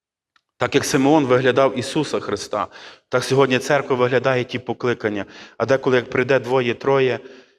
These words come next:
ох, не раз в родинах пекло, не готові ми віддати на жертву дітей. Не молимося за покликання до стану священичого і монашого. І навіть тих священиків, яких маємо,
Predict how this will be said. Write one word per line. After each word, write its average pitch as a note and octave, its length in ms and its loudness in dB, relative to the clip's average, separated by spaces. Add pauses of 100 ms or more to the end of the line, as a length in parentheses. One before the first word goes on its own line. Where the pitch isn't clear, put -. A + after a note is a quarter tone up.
(380)
ох, A2+ 380 -4
не A2+ 80 -2
раз A2 260 -2
в - 40 -8
родинах A#2 400 -2
пекло, - 640 -8 (1200)
не A2+ 120 2
готові A#2 320 0
ми A2 140 0
віддати G2+ 440 -2
на G2+ 140 -6
жертву G2+ 420 -8
дітей. F#2+ 460 -16 (960)
Не A#2 80 0
молимося A#2+ 480 0
за G#2+ 120 -4
покликання G#2 640 -6
до G2+ 120 -12
стану G2+ 440 -6 (420)
священичого A2 760 -4
і A2 100 -10
монашого. G#2+ 520 0 (260)
І B2+ 60 -2
навіть D3 380 0
тих E3 160 0
священиків, E3 680 -2
яких C#3 340 -4
маємо, D3 520 0